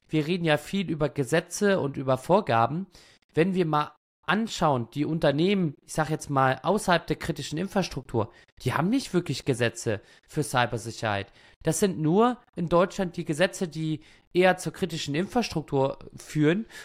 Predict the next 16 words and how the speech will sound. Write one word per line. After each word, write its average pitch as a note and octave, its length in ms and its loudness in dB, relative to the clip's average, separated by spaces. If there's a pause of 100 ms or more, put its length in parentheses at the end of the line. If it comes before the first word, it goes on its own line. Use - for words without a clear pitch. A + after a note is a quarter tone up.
oder E3+ 220 4
die D3+ 340 -4 (140)
was D3+ 260 -2
mit D3 140 -4
Telekommunikation D3 920 0
zu E3 140 -10
tun, D3+ 320 -4
die - 80 -20
denn C3+ 180 -2
unter C#3+ 280 -4
das B2 140 -6
T C3 140 -4
K A#2 120 -4
G D#3+ 240 -2
fallen. B2 380 -8 (320)
Aber E3 480 0